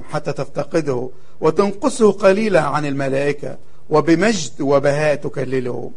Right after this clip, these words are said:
تسلطه على أعمال يديك، جعلت كل شيء تحت قدمي، الغنم والبقر جميعا، وبهائم البر أيضا، وطيور السماء وسمك البحر،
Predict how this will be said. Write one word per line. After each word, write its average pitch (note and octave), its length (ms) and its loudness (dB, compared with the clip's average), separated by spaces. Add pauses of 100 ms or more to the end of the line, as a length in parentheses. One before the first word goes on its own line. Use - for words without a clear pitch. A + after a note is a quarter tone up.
(840)
تسلطه A#3+ 640 6
على G3+ 200 8
أعمال G3 460 4
يديك، E3 420 4 (520)
جعلت D#3+ 580 4
كل A#3+ 400 4
شيء A3 380 4 (100)
تحت - 260 -4
قدمي، C3+ 640 -2 (420)
الغنم C#3+ 580 2 (140)
والبقر D3+ 480 -2
جميعا، C3 600 -4 (340)
وبهائم A3 680 6
البر F3+ 420 4 (220)
أيضا، C3 320 -2 (380)
وطيور G#3 480 4
السماء A3 640 2 (320)
وسمك D#3 500 0
البحر، D3+ 500 2